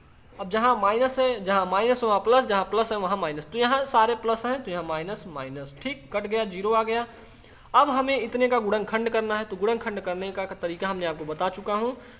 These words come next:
कि गुणनखंड आपको कैसे करना है, तो लिखेंगे एक्स स्क्वायर प्लस माइनस सेवन एक्स प्लस ट्वेल्व। इतने का गुणनखंड जब करते हैं आप, तो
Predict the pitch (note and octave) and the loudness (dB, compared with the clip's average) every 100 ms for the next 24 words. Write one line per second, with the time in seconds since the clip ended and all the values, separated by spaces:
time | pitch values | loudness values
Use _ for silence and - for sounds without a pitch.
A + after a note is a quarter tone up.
0 | - G3+ B3+ B3 A#3+ G#3+ G#3 F#3 F3+ G#3+ | -12 4 4 6 2 0 0 -4 -4 -4
1 | G#3 G3+ G#3+ G#3+ G#3 G#3+ B3+ A3 E3+ F#3+ | -4 -2 -2 -2 -6 -4 -4 -4 -8 -12
2 | - - _ - - - - - - - | -20 -20 _ -20 -20 -20 -20 -20 -20 -20
3 | - - - - - _ _ _ - A#3 | -20 -20 -20 -20 -20 _ _ _ -8 -8
4 | A#3+ B3+ - F3 D#3 D3+ - - G#3+ F3+ | -6 -10 -8 -6 -4 -6 -12 -6 -2 -2
5 | F#3+ - - - _ _ - G3+ G#3+ F3+ | -4 -14 -20 -20 _ _ -4 -2 0 -2
6 | G3 - - _ - _ _ - - - | -8 -10 -20 _ -20 _ _ -20 -20 -4
7 | G#3+ B3 B3 F3+ F#3+ - B3 A#3+ - - | -2 0 -2 -4 -8 -8 -14 -16 -20 -20
8 | - _ - _ _ _ _ G3+ F3+ F#3+ | -20 _ -20 _ _ _ _ -6 -4 -6
9 | - F#3 D3 C#3+ F#3+ B3 C#4 C4+ B3+ C4 | -10 -8 -8 -8 -8 -4 0 0 2 -2
10 | B3+ B3 A3 G#3+ G3 F3+ G#3+ A3 A3 A3+ | 0 -4 -4 -6 -4 -6 -6 -4 -2 -2
11 | - - - - - - - G#3+ A3 A3 | -4 -20 -20 -20 -20 -20 -14 0 4 4
12 | G#3+ | 4